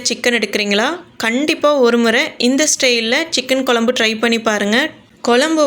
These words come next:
வாசனையும் டேஸ்ட்டும் சும்மா அள்ளுங்க. இந்த குழம்புக்கு நம்ம சிக்கன் மசாலாவோ வேற எந்த பாக்கெட் மசாலாவும் யூஸ் பண்ண போறதில்ல. அரைச்சு வச்சு தான்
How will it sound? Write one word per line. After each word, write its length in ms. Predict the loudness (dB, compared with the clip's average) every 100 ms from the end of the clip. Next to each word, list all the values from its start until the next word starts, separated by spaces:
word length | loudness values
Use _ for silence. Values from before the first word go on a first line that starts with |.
| 2
வாசனையும் 680 | 0 0 0 2 2 0 0
டேஸ்ட்டும் 420 | -2 0 -2 -4 -4 -2
சும்மா 200 | 0 0
அள்ளுங்க. 380 | 2 0 2 2 -2 -2 -2
இந்த 120 | 0 0
குழம்புக்கு 360 | 0 0 0 0
நம்ம 180 | 2 0 -2
சிக்கன் 320 | -2 -2 0
மசாலாவோ 440 | 0 0 0 2 2 4
வேற 100 | 2 2 2
எந்த 160 | 0 0
பாக்கெட் 340 | -2 -2 -2 -2
மசாலாவும் 440 | 0 0 0 0 0
யூஸ் 180 | -2 0
பண்ண 140 | -2 0 0
போறதில்ல. 400 | 0 0 0 -2 -2 -4
அரைச்சு 240 | -4 0 0
வச்சு 180 | 0 0 0
தான் 180 | -2